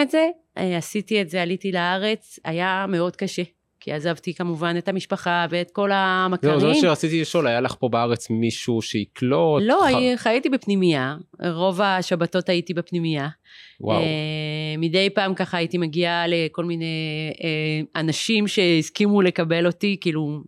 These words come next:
Speaker 1: את החגים עשינו, אה, ככה בכל מיני משפחות, אה, שפתחו את הדלת ואת הלב בשביל ה-, העולות החדשות.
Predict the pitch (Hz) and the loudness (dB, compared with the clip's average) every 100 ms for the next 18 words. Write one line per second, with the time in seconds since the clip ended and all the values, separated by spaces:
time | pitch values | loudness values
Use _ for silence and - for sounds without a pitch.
0 | 143 - - 156 156 185 185 - 175 165 | -14 -14 -6 -4 0 0 0 -2 -2 -2
1 | 160 156 156 156 160 - - - 180 175 | -2 -4 -4 -6 -8 -12 -20 -8 -4 0
2 | 156 180 190 185 - 160 - 180 190 202 | 0 2 4 4 2 -2 -2 -2 0 2
3 | 180 165 160 156 - 165 156 160 - 190 | 2 2 2 0 -2 -2 -2 -4 0 0
4 | 190 170 160 160 156 185 190 165 165 165 | 2 0 2 0 2 2 2 0 0 0
5 | 165 170 165 180 180 165 147 151 - - | 0 0 -2 -4 -2 -2 -2 -4 -6 -18
6 | - 151 151 175 175 196 - 156 156 180 | -4 2 4 4 2 0 2 0 0 -2
7 | 185 | -2